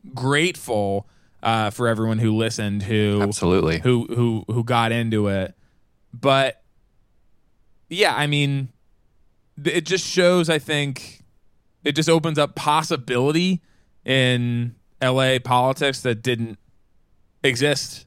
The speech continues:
Speaker 1: before. Like, it's, it's such, although I do wanna talk about, like, the postmortem around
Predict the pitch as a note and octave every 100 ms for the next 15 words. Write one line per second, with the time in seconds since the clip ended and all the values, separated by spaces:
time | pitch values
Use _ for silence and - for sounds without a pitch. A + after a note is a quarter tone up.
0 | _ A#2 - F#2 C2 - _ _ _ _
1 | _ B2+ A#2+ A2 - B2 - - C#3 -
2 | D3 - E3 D#3 D3+ D3 F#3+ C#3 A#2 A2+
3 | - _ _ _ _ _ _ _ - C3+
4 | C#3 C3 B2+ A#2 A2+ A2+ A#2 A2 C3+ B2+
5 | A#2 A#2+ A#2+ A2 G#2+ G#2+ G#2 G#2 G2+